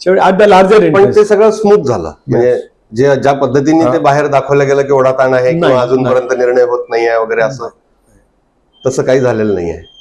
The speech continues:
Speaker 2: अ, दुसरा विषय एक असा आहे की बारामतीतल्या लढतीकडे सगळ्यांचं लक्ष लागलेलं आहे, पवार विरुद्ध पवार अशी लढत आहे आणि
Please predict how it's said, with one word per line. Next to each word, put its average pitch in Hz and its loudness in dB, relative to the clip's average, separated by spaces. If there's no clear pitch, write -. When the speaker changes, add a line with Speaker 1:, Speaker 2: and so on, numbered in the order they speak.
Speaker 2:
अ, 113 0
दुसरा 135 0
विषय 175 2
एक 175 2
असा 160 -2
आहे 113 -2
की 110 -4
बारामतीतल्या 135 0
लढतीकडे 127 -2
सगळ्यांचं 117 -2
लक्ष 110 -4
लागलेलं 95 -2
आहे, 92 -4
पवार 107 0
विरुद्ध 107 -4
पवार 107 0
अशी 107 -4
लढत 104 -2
आहे - -10
आणि 104 -2